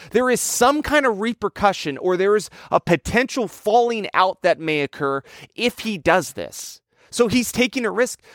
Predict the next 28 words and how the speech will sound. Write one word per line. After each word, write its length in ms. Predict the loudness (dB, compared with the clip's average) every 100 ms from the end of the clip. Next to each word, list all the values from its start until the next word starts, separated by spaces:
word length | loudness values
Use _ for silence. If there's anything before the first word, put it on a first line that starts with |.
| _
but 120 | -2
he, 120 | -2 -8
he 260 | -6 0
has 200 | 0 0 2
all 260 | 4 4
the 120 | 0 -4
faith 340 | -6 -6 -6
in 100 | -6
the 80 | -6
world 460 | -6 -2 -2 -4 -10 -4
that 240 | -4 0
God's 320 | 2 2 2 0
got 300 | 0 -2 -6
this. 300 | -16 -16 -20 -18 -2
He 100 | 0
has 140 | 0 2
all 320 | 4 4 2
the 100 | -2
faith 340 | -4 -4 -4
in 120 | -6 -6
the 80 |
world 460 | -4 -2 0 -2 -6 -6 0
that 100 | 0
it's 220 | 0 -2
going 380 | 2 4 4 0
to 60 |
be 220 | -2 2 2
okay. 500 | 2 -2 -6 -6